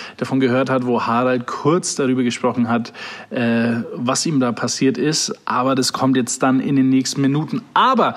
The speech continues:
bevor wir zu Harald dann tatsächlich schalten zu dem Gespräch, wollte ich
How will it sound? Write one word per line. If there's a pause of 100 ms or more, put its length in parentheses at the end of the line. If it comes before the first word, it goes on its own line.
(340)
bevor
wir
zu
Harald
dann (680)
tatsächlich
schalten
zu
dem
Gespräch,
wollte
ich